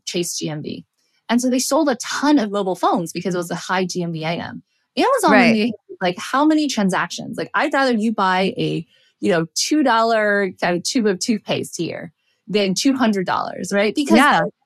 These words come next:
Speaker 1: it's all about frequency of use, because now you're really dependent on it.
Speaker 2: And that drives things like Prime, that
Speaker 1: Yes.
Speaker 2: unlocks a bunch of other <laughs> stuff.
Speaker 1: The whole point is their approach is really different. If you're chasing G M V, you wanna sell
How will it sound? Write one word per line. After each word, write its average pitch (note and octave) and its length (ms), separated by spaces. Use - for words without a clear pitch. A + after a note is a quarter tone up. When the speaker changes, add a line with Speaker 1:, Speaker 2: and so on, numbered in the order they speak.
Speaker 1:
it's - 100
all E4+ 160
about F4+ 240
frequency B3+ 560
of G3 120
use, C4+ 360
because A3 320
now A3 180
you're A3+ 180
really G3 260
dependent D4+ 360
on B3+ 140
it. A#3 280
Speaker 2:
And B3+ 160
that C#4+ 160
drives C4+ 320
things C#4 240
like A#3 200
Prime, G3 760
that G#3 180
Speaker 1:
Yes. A#3+ 80
Speaker 2:
unlocks A#3 500
a G#3 60
bunch A3+ 260
of A3 80
other C4+ 300
<laughs> - 80
stuff. - 380
Speaker 1:
The F4 100
whole A4 280
point F#4 240
is C4 180
their B3 200
approach F4 360
is A#3+ 120
really G#3 180
different. - 340
If F3+ 100
you're A3 80
chasing D#4+ 380
G G#3+ 160
M F#3+ 140
V, A#3+ 220
you G3 100
wanna G#3 120
sell F#3+ 320